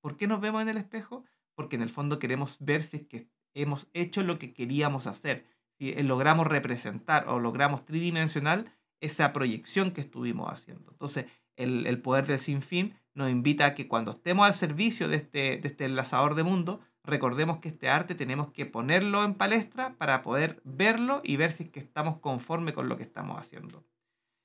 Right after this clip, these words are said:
En el poder oculto aparece el poder del espacio del caminante del cielo que nos invita a explorar, nos invita a ser vigilantes, nos invita a movernos, ¿cierto?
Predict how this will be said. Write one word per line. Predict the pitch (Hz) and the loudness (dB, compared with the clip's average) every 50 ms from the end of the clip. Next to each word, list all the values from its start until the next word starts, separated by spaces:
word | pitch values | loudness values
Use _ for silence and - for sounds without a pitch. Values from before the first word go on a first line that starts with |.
| _ _ - | _ _ 0
En | 190 202 | 2 4
el | 214 185 | 4 6
poder | 185 214 214 226 226 | 6 8 10 10 10
oculto | 240 233 233 240 233 233 247 | 8 8 6 4 4 4 4
aparece | 208 196 180 190 277 - | 4 4 4 4 4 2
el | 202 185 | 0 0
poder | - - 135 131 135 139 | 0 0 2 2 2 2
del | 147 143 | 2 0
espacio | 131 127 - _ - 165 156 143 - - 131 123 | -2 -2 -6 _ 0 0 2 2 0 -2 0 0
del | 123 117 - | 0 -2 -2
caminante | - 135 127 120 117 117 123 - - | -4 -4 -4 -2 -4 -4 -6 -6 -6
del | 123 127 131 127 | -6 -4 -4 -4
cielo | - 156 151 160 160 | -2 0 0 0 0
que | 156 143 | 0 0
nos | 127 127 | 0 0
invita | 123 123 123 135 - 123 | -2 0 -2 0 0 0
a | 123 | -2
explorar, | 123 - - - 113 107 107 101 95 - - - | -2 -6 -12 -8 -6 -4 -2 0 -2 -2 -4 -6
nos | 117 120 127 | -8 -6 -4
invita | 127 123 131 131 120 | -4 -4 -4 -4 -4
a | 120 | -4
ser | - 135 117 113 | -4 -6 -6 -6
vigilantes, | 117 120 - - 123 120 117 120 - - - - 117 | -8 -10 -10 -6 -2 0 2 0 0 -2 -8 -10 -8
nos | 120 123 | -6 -6
invita | 127 143 139 147 | -6 -2 0 0
a | 139 | 0
movernos, | 131 120 113 120 135 131 120 117 107 - - - - | 0 0 0 2 2 2 0 0 -6 -8 -12 -12 -14
¿cierto? | - 127 120 - - - 151 156 | -12 -12 -12 -12 -12 -12 -12 -12